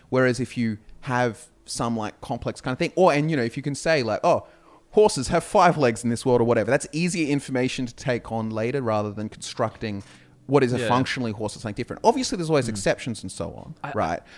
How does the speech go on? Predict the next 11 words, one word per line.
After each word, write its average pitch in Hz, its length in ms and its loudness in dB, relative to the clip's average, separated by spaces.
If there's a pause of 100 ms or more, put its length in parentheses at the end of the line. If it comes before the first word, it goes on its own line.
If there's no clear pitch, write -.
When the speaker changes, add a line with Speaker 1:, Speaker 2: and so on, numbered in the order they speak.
Speaker 1:
But 156 100 4
it's 143 100 2
the - 80 -2
same 135 240 0
reason, 117 300 -2
like, 101 200 -6
you 110 60 -8
know, 101 60 -4
using 98 360 -6
orcs 101 480 -6
or 92 200 -6